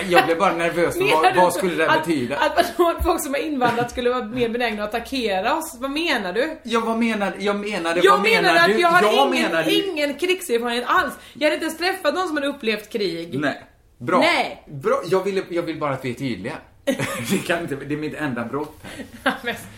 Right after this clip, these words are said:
Speaker 1: Men det är intressant, de, den typen av krisfantasier man hade. För, för min del så gick de över i väldigt, eh, omogna,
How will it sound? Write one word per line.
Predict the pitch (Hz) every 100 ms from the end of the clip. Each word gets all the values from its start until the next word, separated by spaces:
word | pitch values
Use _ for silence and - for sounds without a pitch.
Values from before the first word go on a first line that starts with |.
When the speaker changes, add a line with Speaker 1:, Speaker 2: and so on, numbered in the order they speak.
| - -
Speaker 1:
Men | 156 170
det |
är | 175
intressant, | 160 170 175 202 214 - - -
de, | - 165 127 110
den | - 131
typen | 123 127 113
av | 104
krisfantasier | - 175 165 95 - - - - 113 107 - 151
man | 190
hade. | 202 110 -
För, | -
för | 113 151
min | 151 185 214
del | 160 98 117 - _ _ - _
så | -
gick | 131 175 -
de | 160 135
över | 147 131 101 98 104 -
i | 117
väldigt, | 117 127 113 98 95 92 _ - 104
eh, | 98 95 98 _
omogna, | - 170 107 95 101 92 90 101 98 98 95